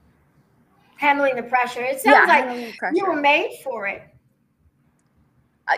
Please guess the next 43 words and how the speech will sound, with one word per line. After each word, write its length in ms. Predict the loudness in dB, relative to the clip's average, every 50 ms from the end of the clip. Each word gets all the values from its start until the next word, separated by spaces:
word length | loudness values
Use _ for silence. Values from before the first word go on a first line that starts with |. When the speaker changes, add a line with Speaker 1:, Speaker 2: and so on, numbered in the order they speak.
| -4
Speaker 2:
yeah, 140 | -4 -4 -2 -2
I 80 | -4 -4
think 280 | -6 -6 -6 -6 -6
so. 320 | -6 -4 -4 -2 0 0 0
I 120 | 0 -2
think 240 | -4 -8 -12 -12 -10
so. 220 | -8 -6 -4 -2
I 140 | -2 -4 -4
think 260 | -6 -10 -12 -10 -10
it's 180 | -12 -12 -10 -10
just, 320 | -8 -8 -8 -10 -8 -6
um, 360 | -6 -4 -6 -8 -12 -16 _ _ _ _ _ _ _ _ _ _ _ _ _ _ _ _ -12 -10
I 60 | -10
don't 180 | -10 -10 -10 -8
know. 120 | -6 -6
I 100 | -4 -4
don't 160 | -4 -6 -6
go 260 | -4 -4 -2 -2 -2
into 280 | -4 -6 -8 -10 -12 -12
a 40 | -12
fight, 380 | -10 -6 -4 -4 -4 -4 -6 -12 -14
you 80 | -14
know, 160 | -14 -14 -12
with, 180 | -12 -12 -12 -14 -16 _ _ _ _ _ _ -10
with 280 | -10 -10 -10 -14 -20 _ _ _ _ _ _ _ _ _ _ _ -20 -20 _ _ _ _ _ _ _ -4
thinking 280 | -4 -4 -2 -2 -2 -2
that 120 | -2 -2
there's 160 | -4 -8 -8 -6
so 120 | -6 -6
much 200 | -6 -6 -8 -8
pressure. 520 | -2 0 0 0 0 -2 -4 -4 -4 -4 -10 _ _ _ _ _ -14
I 60 | -14
think 280 | -10 _ -8 -8 -8 -10 _ -18 -18 -12 -2
that's, 180 | 0 0 0 0
Speaker 1:
Mm-hmm. 60 | -2
Speaker 2:
like, 160 | -6 -6 -6 -8
the 60 | -12
first 300 | -8 -8 -8 -8 -8 -10
mistake 540 | -12 -12 -6 -4 -2 -2 -4 -4 -8 -18 _ _ _ _ _ _ _ _ _ _ _ _ _ _ _ _ _ -14 -10
a 60 | -2
fighter 340 | 2 2 4 4 2 0 -2
can 200 | -6 -10 -6 -2
do, 380 | -2 -2 -2 -2 -6 -10 -12